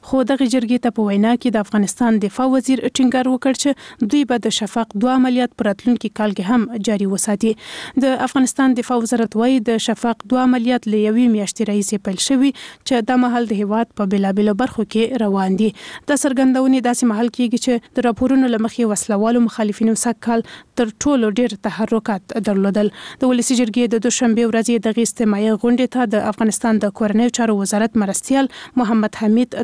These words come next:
تحماسي هم وربلل شوی و، تر څو د دیارلس سوه پنځه نوي کال راپور وړاندې کړي. ښاغلي تحماسي دې غونډې ته وویل چې په روان کال کې ملي پولیسو له درې زرو ډېر عملیات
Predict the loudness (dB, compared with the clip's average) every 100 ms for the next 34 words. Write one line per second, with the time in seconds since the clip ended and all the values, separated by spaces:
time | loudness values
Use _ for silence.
0 | -4 -2 -2 -2 -2 0 0 0 -2 -2
1 | -2 -2 -2 -2 0 2 2 2 0 -2
2 | -2 -2 -2 -10 -4 -4 0 0 2 0
3 | 0 0 0 0 0 0 0 2 2 2
4 | 0 -2 -2 -2 -6 -2 -4 -2 -4 -2
5 | 0 -2 0 -2 -2 -12 -10 -4 0 0
6 | 0 0 0 0 0 0 2 2 0 0
7 | 0 2 0 0 -2 -2 -2 2 0 0
8 | -2 0 -2 -4 -8 0 2 2 0 0
9 | 0 0 0 2 0 0 0 0 -2 -2
10 | 0 -2 -2 -2 0 2 0 -2